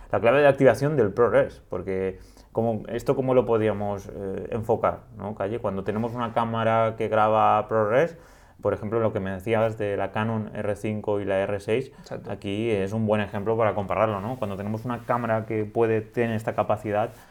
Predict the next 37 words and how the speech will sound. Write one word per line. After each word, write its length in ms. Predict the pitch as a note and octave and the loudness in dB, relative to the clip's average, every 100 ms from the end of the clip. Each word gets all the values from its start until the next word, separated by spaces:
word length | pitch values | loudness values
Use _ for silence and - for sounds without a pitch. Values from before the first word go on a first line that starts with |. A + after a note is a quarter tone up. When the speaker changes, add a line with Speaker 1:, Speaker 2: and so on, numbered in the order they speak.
| - - | -12 -4
Speaker 1:
para 220 | G#2+ G2 | -2 -2
grabar 560 | G2 G2 G#2 G#2 G#2 A2 | -2 0 0 0 -4 -8
a, 600 | G2+ G2+ G2 G2 - - G2 | -10 -8 -10 -12 -14 -12 -12
a 100 | G2 | -10
ProRes, 400 | G#2+ F#2+ G#2 C3+ - - - - | -8 -6 -6 -6 -12 -20 -20 -12
eh, 220 | F#2+ F#2 | -10 -8
pues, 180 | G#2+ G#2 | -8 -8
¿cómo 260 | - A2+ G#2 | -4 -4 -2
suele, 300 | G2+ F#2+ F2+ - - _ _ - | -2 -2 -4 -14 -20 _ _ -8
cómo 240 | A2+ A2 | -6 -4
se 160 | A2 G2 | -4 -4
suele 240 | G#2 F#2 | -2 -2
ver 140 | F2+ | -4
en 60 | E2+ | -6
el 60 | F2 | -8
mercado? 380 | F2 F2 - - - _ _ _ _ _ | -8 -10 -12 -16 -20 _ _ _ _ _
Speaker 2:
Claro, 160 | D3 | 6
esto 140 | B2 D3+ | 6 6
es 40 | |
algo 120 | D#3 | 6
que 80 | C#3+ | 6
hacemos 240 | C3+ C#3 C3+ | 4 2 2
Dani 180 | C3 | 2
y 20 | A#2+ | 2
yo 120 | B2 | 0
siempre. 380 | C3 B2 B2 A#2+ | 0 0 0 2
Cuando 300 | A2+ A2 G#2+ | 0 0 0
queremos 300 | A2+ B2+ C3 | 2 2 0
entender 360 | C3 B2+ B2 | 0 0 0
mejor 340 | B2 A#2 C3 B2+ | -2 2 2 2
nuestro 260 | A#2+ A#2+ | 0 -4
sector, 340 | A#2 A2 A#2+ B2+ | -6 -2 0 0
nos 140 | A#2 | -2
fijamos 340 | A2+ A#2 A2 | -6 -6 -4
en 60 | A2 | -2
otros 200 | G#2+ A2 | -2 -4
sectores. 600 | A2 - G#2+ C3+ - | -6 -4 -4 -6 -12